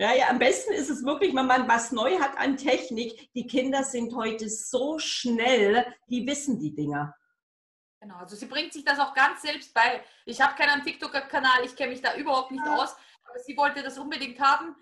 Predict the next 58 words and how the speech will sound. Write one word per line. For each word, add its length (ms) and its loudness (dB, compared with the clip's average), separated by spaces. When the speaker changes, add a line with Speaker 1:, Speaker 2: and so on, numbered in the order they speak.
Speaker 2:
und 140 -6
hat 100 2
sich 120 -12
das 120 -8
alles 300 0
selbst, 320 -6
bringt 200 -8
sich 140 -14
das 160 -12
bei, 240 4
wie 80 -6
man 180 -2
schneidet, 560 0
wie 100 -6
man 180 0
einen 180 -4
Filter 300 -10
drüber 260 -6
legt, 320 -6
wie 80 -12
man 140 -4
das, 140 -8
äh, 340 4
ja, 200 2
so 100 -6
verschiedenste 560 -10
Tricks 380 -10
und 120 -8
Tipps, 280 -10
die 80 -12
es 100 -16
da 100 -2
gibt 280 -10
auf 160 -8
TikTok 400 -6
und 140 -12
zeigt 280 0
mir 80 -4
dann 100 0
immer 160 -6
das 140 -6
Endprodukt 580 -10
und 80 -12
ich 80 -18
denke 180 -8
mir, 60 -4
wow, 580 2
also 260 -6
all 200 0
das 420 -4
hat 180 -6
sie 460 -18
mit 160 -8
acht 220 -2
Jahren 180 2
sich 160 -12
selbst 300 -10
beigebracht, 560 -4